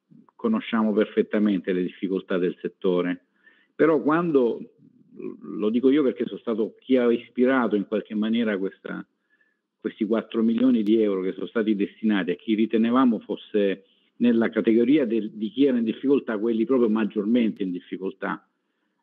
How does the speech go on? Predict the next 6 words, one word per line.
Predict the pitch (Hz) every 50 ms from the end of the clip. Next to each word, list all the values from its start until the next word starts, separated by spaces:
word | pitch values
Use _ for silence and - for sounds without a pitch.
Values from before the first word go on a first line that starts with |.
| _
Eh, | _ - - 113 117
lei | 120 135 139 131 123 117 - _ _ _ _ _ _ _
lo | - 107 107 107 -
sa | - 123 104
perfettamente, | - - - 101 - - 110 - - 113 110 123 120 110 101 92 - -
insomma, | 98 87 - - 104 101 98 95 92